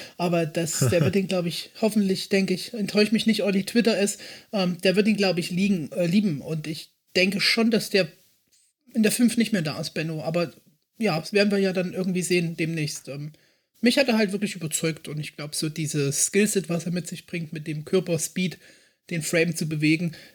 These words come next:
Speaker 1: das wird die N F L schon mögen, weil es halt auch flüssige Bewegungen sind, ja.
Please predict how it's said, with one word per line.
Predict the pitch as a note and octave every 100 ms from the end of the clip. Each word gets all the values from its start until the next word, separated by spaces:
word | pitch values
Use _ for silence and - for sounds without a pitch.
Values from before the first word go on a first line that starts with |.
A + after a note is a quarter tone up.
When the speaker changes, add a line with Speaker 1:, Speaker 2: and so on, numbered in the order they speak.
| _
Speaker 1:
das | - - -
wird | D#3+ D#3 -
die | E3
N | C#3+
F | D#3 D3
L | B2 D3
schon | - C#3+
mögen, | C3 D3 D#3
weil | C3+
es | D3+
halt | D#3+ C#3+
auch | -
flüssige | - F3 F3+ A3 D3+
Bewegungen | C3 B2 A#2+ C3+ G#2 C3+
sind, | C#3 C3 C3+
ja. | C3+